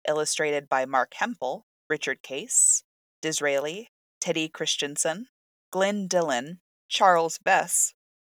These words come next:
Dean Ormston, and Kevin Nolan, and written by Neil Gaiman. There is a prior story to the official beginning of part one, which is called The Castle,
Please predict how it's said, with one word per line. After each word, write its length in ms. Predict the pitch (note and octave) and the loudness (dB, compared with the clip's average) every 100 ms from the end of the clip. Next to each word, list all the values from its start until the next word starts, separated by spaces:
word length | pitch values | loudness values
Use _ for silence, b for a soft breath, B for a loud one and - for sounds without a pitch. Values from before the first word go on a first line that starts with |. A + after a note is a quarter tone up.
| - | -10
Dean 300 | E3+ F3 F#3 - | -6 -6 -6 -4
Ormston, 760 | D#3 F3 G3 - - B2 C3 F3+ _ _ _ _ _ _ - | -2 -2 -2 -6 -4 -6 -8 -14 _ _ _ _ _ _ -2
and 220 | D#3 D#3 | 0 -2
Kevin 380 | - E3 F#3+ G#3 | 0 2 2 0
Nolan, 520 | C#3+ B2 A2+ G#2+ G2+ _ _ _ _ _ _ _ | 0 -2 -4 -6 -10 _ _ _ _ _ _ _
and 180 | D#3+ E3 | -4 2
written 300 | D3+ D3+ D#3+ | 0 0 0
by 140 | C#3+ D3+ | 2 2
Neil 240 | E3+ F#3+ | 0 -2
Gaiman. 400 | A3 A#3+ A2+ - _ _ _ _ _ _ _ _ - | -2 -4 -6 -10 _ _ _ _ _ _ _ _ 2
There 180 | G#3 G3+ | 4 4
is 220 | F#3+ A3 | 2 0
a 60 | E4+ | -6
prior 400 | - G#3+ G3 F#3 | 0 2 4 2
story 380 | - D3+ D3 | 0 2 2
to 80 | D#3 | 0
the 140 | D3+ C#3+ | 0 -2
official 300 | - D3+ D3 | 0 -4 -4
beginning 440 | C#3+ C3+ C3 B2+ | -6 -4 -4 -6
of 140 | - - | -10 -6
part 220 | A#2+ - - | -6 -6 -6
one, 400 | A2 A#2 C#3 D#3 | -6 -6 -10 -10
which 160 | D3 | -8
is 140 | B2+ - | -8 -8
called 320 | - B2 B2 | -2 -2 -2
The 60 | - | -8
Castle, 560 | - A2+ - - F#3 | -6 -4 -2 -2 -2